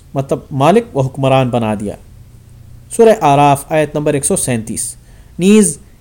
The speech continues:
انہیں دین کا پیشوا اور امام بھی بنا دیا۔ پھر یہاں زمین سے مراد ارض شام ہے، جہاں وہ کنعانیوں کی زمین کے وارث بنے، واللہ اعلم۔ پھر یعنی انہیں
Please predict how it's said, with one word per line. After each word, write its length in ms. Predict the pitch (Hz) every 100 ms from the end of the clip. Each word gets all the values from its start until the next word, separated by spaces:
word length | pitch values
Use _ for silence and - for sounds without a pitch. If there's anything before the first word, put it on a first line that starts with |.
| -
انہیں 300 | 226 269 294
دین 440 | 175 143 196 220
کا 120 | 214 165
پیشوا 600 | - 170 175 196 185 185
اور 320 | 185 147 143
امام 360 | 147 131 139 131
بھی 200 | 123 208
بنا 300 | 185 120 113 110
دیا۔ 220 | 113 117 - - - - - - - - - - - - - - - - - - - - - - - - - - - - -
پھر 100 | - 311 -
یہاں 280 | 208 240 254
زمین 380 | 202 226 339
سے 140 | 302 226
مراد 320 | 165 170 180 -
ارض 220 | 233 233 208
شام 360 | - 147 156
ہے، 180 | 151 156 - 165
جہاں 180 | 202
وہ 160 | 277 247
کنعانیوں 680 | 226 165 131 139 151 175 180
کی 140 | 160
زمین 400 | 127 123 131 139
کے 120 | 135
وارث 480 | 117 110 127 208 - 127
بنے، 320 | 123 127 131 -
واللہ 500 | 170 208 180 143 127
اعلم۔ 300 | 127 123 123 120 - - - - - - -
پھر 120 | - 311 -
یعنی 340 | 196 226 254 262
انہیں 420 | 226 233 247